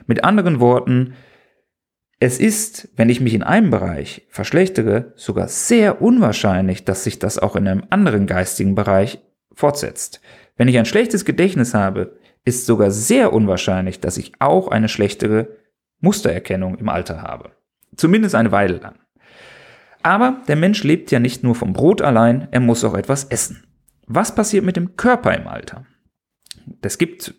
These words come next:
körperliche Funktionen, die sehr linear und unvermeidlich nachlassen, zum Beispiel Sehstärke. Auch Hörvermögen lässt zumindest bei allen Menschen früher oder später nach.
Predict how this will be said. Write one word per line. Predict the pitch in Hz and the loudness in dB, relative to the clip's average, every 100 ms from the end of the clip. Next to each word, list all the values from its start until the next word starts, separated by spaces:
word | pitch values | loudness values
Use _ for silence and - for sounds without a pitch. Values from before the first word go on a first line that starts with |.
| _ | _
körperliche | - 151 160 151 143 139 | 0 0 2 0 -2 -2
Funktionen, | 123 120 131 123 120 | -2 0 2 2 2
die | 107 | 2
sehr | 104 104 127 139 143 - | -2 2 4 4 2 -2
linear | 113 113 110 107 104 107 - | 0 2 4 2 0 -2 -6
und | - | -4
unvermeidlich | 135 147 123 98 90 - 98 - | -2 0 0 0 -2 -4 -8 -6
nachlassen, | 87 - - - - - | -6 -8 -14 -18 -20 -20
zum | - 98 | -8 -4
Beispiel | 101 - 101 | -4 -4 -4
Sehstärke. | 120 98 - - - - - _ _ _ - - _ _ | -2 -4 -4 -10 -12 -20 -20 _ _ _ -20 -20 _ _
Auch | - 107 | -4 0
Hörvermögen | 135 143 135 113 113 113 110 107 107 - - | 2 2 2 4 6 6 4 2 0 -8 -8
lässt | 104 104 - - - - - _ _ | -2 -2 -2 -12 -14 -16 -18 _ _
zumindest | - 139 143 127 - - - | 0 2 4 2 0 -12 -4
bei | - | -2
allen | - 104 101 | 0 2 2
Menschen | 98 95 - 92 90 | 0 -2 -4 -6 -6
früher | - 120 104 | 0 2 4
oder | 92 | 0
später | - 87 85 80 | -2 -8 -8 -10
nach. | - - - | -12 -14 -18